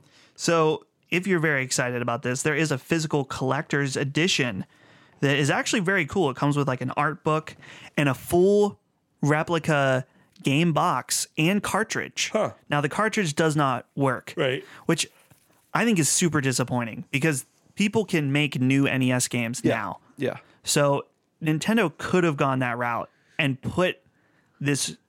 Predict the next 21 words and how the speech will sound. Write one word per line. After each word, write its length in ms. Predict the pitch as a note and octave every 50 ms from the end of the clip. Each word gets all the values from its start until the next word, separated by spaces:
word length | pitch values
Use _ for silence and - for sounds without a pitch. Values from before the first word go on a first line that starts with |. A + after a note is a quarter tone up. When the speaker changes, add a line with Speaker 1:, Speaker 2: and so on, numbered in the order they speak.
| _ -
Speaker 1:
new 360 | C3+ C#3 D3+ E3+ F#3 G3 F#3
translation 840 | - - F3+ E3+ D#3+ D#3 C#3+ D#3+ D3 D3 D3 - - A#2 A2 A#2+ F3 - _ _ _ -
on 160 | C#3 C3 B2
an 100 | A#2+ - -
actual 380 | C#3 C3+ C3+ C3 - - C3
N 120 | A2+ A#2+ B2
E 80 | B2 A#2+
S 120 | A#2+ A#2+ -
cart. 300 | - - A#2 - - - _ _ _ -
That 120 | - D3+
would 100 | E3+ F#3
have 60 | F3+ D#3+
been 140 | D3 - - _
awesome. 520 | - C3 B2 B2 B2 - - G2 D2+ D#2 -
Speaker 2:
Could 160 | - C#3+ A2+
it 80 | - -
fit? 340 | - G#2+ G#2 G#2 - _ - _ _ _ _ _ _ _ _ _ _ _ _ _ _ _ -
Speaker 1:
Could 120 | - C#3
it 80 | B2+ -
fit? 120 | C#3+ - F#3+
Mm, 360 | G3 F#3+ F#3+ F#3+ F#3 F3